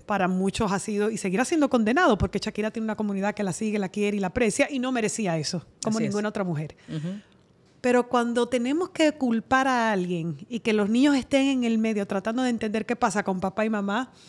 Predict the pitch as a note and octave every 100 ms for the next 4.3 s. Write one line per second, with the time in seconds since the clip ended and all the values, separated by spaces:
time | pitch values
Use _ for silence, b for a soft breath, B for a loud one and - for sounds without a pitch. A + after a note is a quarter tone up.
0 | B B B B - - E4 - C#4+ D#4
1 | - F#3+ D#3 - _ _ - A3 B3 A#3
2 | C4+ C4 - B3 A#3+ C#4 D4 D4 C#4 A3+
3 | - B3+ C4 A#3 A#3 G#3 - B3 B3+ G#3+
4 | F3+ C#3+ -